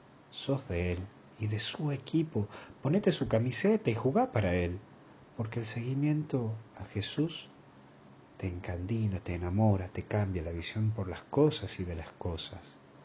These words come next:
Por ello, seguirlo es una aventura. Y no te olvides que estás llamado a la vida eterna, porque es a ello lo que te lleva, te dispone,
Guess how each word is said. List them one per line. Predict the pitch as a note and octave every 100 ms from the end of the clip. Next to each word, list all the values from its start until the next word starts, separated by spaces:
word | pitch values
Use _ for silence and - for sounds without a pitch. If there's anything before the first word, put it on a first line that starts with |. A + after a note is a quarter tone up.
| - - - - - -
Por | G2+ G2+
ello, | G#2+ G#2 G2 -
seguirlo | - G2 G#2+ A#2+ A#2
es | G2+ -
una | E2+
aventura. | E2 E2 D#2+ F#2 E2 F#2 - - - - - - - - - - - - - - - - -
Y | A2
no | B2
te | C3+
olvides | B2+ D3+ C3
que | -
estás | G#2+ B2+ C3 -
llamado | A2 C3 C#3+ C#3+ A#2 A2+ - - - -
a | A2+
la |
vida | G2+ B2
eterna, | A2 - E3+ C3 G2 G2+ - - - - - - - -
porque | G2+ G#2+
es | G#2+
a | G2+
ello | A2 G#2
lo | F2
que | -
te | -
lleva, | E2 G2+ C#3 C3 G#2+
te | A2 D#2
dispone, | D#2 - - B2 G2+ F2+